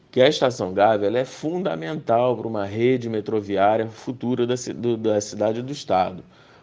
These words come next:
Porque ali você pode fazer a troca de linhas, da linha um pra linha quatro. A linha um, ela deve seguir seu rumo normal para a Zona Norte,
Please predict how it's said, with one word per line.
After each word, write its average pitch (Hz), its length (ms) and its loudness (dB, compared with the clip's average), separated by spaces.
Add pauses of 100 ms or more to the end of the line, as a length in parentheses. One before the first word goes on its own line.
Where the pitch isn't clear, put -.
(160)
Porque 120 280 -2
ali 135 480 4
você 104 480 -4
pode 131 420 2
fazer 120 280 -2
a 127 80 2
troca 120 480 2
de 123 80 -6
linhas, 113 480 -6
da 107 160 0
linha 127 320 -2
um 117 220 -4
pra 123 160 0
linha 135 200 -4
quatro. 107 520 2 (600)
A 139 160 4
linha 147 380 0
um, 113 400 -2 (140)
ela 110 280 4
deve 135 480 2
seguir 113 340 -8
seu 123 260 2
rumo 113 600 -2 (380)
normal 110 520 2
para 127 260 0
a 147 80 2
Zona 147 320 -4
Norte, 123 520 0